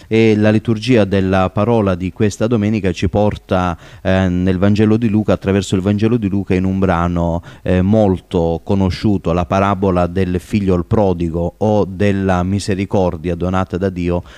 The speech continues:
attraverso il suo figlio Gesù. La parola di Dio ci esorta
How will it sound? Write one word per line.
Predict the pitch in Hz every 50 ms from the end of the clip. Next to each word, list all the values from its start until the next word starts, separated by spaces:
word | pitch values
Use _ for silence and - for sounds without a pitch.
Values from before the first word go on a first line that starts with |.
| - - - -
attraverso | - 104 101 - 107 101 98 104 101 - - - 101 90 85 - _ - - - -
il | - 98 104 104 104 101 98 98 95 -
suo | - - - 110 101
figlio | 90 - 107 101 95 90 92 90 90
Gesù. | 90 85 92 90 - - 95 90 87 - - - -
La | - 135
parola | 127 147 180 175 147
di | 131 143 170
Dio | 147 123 123 -
ci | - - 139
esorta | 120 104 104 95 95 - - - 98 98 90